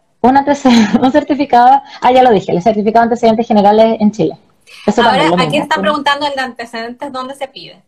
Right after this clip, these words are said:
Speaker 2: Es en el registro civil, junto con el de nacimiento, ¿no? El de antecedentes en Chile.
Speaker 1: Sí, me parece que en el registro civil. La verdad, yo lo pedí en el co-, como no lo traje,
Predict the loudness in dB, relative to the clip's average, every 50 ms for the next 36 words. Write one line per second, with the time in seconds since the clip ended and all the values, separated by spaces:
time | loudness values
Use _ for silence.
0 | _ -18 -16 -12 -12 -12 -12 -12 -12 -14 -16 -18 _ _ _ -16 -14 -14 -8 -8
1 | -8 -8 -6 -4 -4 -4 -4 -6 _ _ -16 -14 -14 -12 -12 -10 -10 -10 -10 -10
2 | -12 -14 -14 -14 -14 -16 -16 -16 -16 -18 -20 -20 -20 -20 -20 -16 -16 -14 -12 -10
3 | -10 -10 -12 -14 _ -20 -20 -20 -20 -20 _ _ _ -12 -12 -10 -10 -10 -10 -10
4 | -12 -12 -10 -10 -10 -10 -8 -8 -10 -10 -10 -10 -8 -8 -8 -8 -8 -12 -16 _
5 | _ _ _ _ _ _ _ _ _ _ _ _ _ _ _ _ _ 0 0 0
6 | -2 -8 _ _ _ -2 0 0 2 0 0 0 0 2 2 2 2 0 0 0
7 | -2 -2 0 2 2 2 4 4 4 4 4 4 4 2 2 2 0 0 2 2
8 | 2 2 2 2 2 0 -2 -4 -10 -12 -12 -4 0 2 2 4 4 4 2 2
9 | 2 0 0 0 -2 -4 -4 -4